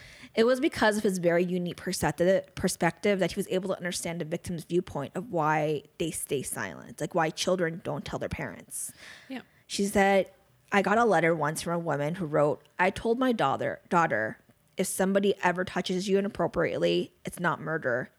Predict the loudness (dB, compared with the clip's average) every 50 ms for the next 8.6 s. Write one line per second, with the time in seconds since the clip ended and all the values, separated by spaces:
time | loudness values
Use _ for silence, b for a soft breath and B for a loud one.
0 | _ _ _ _ -8 -6 -6 -4 -2 -2 -2 -2 -4 -8 -8 -8 -6 -6 -4 -2
1 | -2 -4 -4 -6 b b b b b -10 -8 -8 -8 -6 -6 -8 -10 -8 -6 -4
2 | -4 -4 -6 -8 -8 -4 -4 -4 -4 -6 -8 -12 -18 _ _ _ B B B B
3 | B B B B -18 -18 -18 -12 -6 -2 -2 0 0 2 4 4 6 6 4 2
4 | 0 2 2 2 2 2 2 0 2 2 2 2 2 4 4 4 4 2 0 0
5 | 0 0 0 0 2 4 6 6 6 4 2 0 0 -2 -2 -2 -2 -2 -2 -2
6 | -2 -2 -2 -2 -4 -4 -4 -6 -8 -6 -4 -2 0 0 0 -2 -6 -8 -8 -8
7 | -8 -8 -10 -14 b b b b b b b b b b b _ _ -8 -2 2
8 | 4 4 4 4 2 0 2 2 4 4 4 2